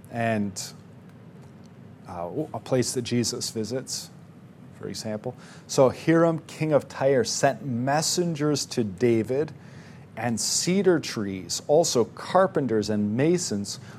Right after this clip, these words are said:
who built David a house. This is, uh, this is to curry favor, one nation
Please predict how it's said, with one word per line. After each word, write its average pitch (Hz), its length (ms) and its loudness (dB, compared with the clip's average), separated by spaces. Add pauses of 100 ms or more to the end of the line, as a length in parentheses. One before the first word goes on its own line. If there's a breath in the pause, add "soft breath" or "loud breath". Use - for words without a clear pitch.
who 131 220 2
built 131 600 2
David 135 380 8
a 113 80 6
house. 123 500 2 (280 loud breath)
This 208 200 8
is, 208 160 4
uh, 139 180 8
this 165 220 4
is 185 100 4
to 139 100 0
curry 175 420 4
favor, 147 600 2
one 135 320 2
nation 135 600 0